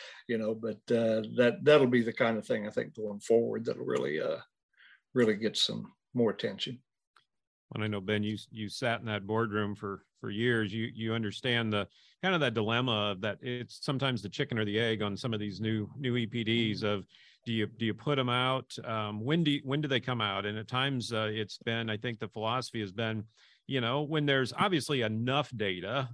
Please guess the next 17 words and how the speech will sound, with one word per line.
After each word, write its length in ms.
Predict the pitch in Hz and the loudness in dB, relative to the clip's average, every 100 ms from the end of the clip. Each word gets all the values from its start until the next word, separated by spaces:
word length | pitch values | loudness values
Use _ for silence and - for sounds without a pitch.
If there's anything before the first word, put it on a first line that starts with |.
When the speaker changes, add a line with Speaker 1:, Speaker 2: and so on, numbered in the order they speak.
| 123 | -4
Speaker 2:
that 320 | 117 113 110 110 | 0 0 -2 -2
they're, 380 | 113 110 104 104 | 0 2 0 -2
they're, 240 | 107 104 95 | -2 -2 -2
they're 120 | 110 | -2
valid, 640 | 90 113 123 107 98 98 117 | 0 0 2 2 0 -4 -4
and 200 | 107 113 | -2 0
yet 280 | 117 113 | 0 -2
knowing 520 | 110 117 127 120 113 107 | -2 0 2 0 0 0
that 220 | 107 107 _ _ _ - | 0 -2 _ _ _ -2
as 220 | 113 92 | -2 0
we, 300 | 113 107 107 | -2 -4 -6
as, 360 | 117 113 95 - | -4 -4 -4 -10
once 440 | 127 113 127 139 - | -10 -2 0 0 0
you 80 | |
get 200 | 113 120 | 0 0
those 240 | 123 113 104 | 0 -2 0
out 360 | 117 113 120 | 2 2 -2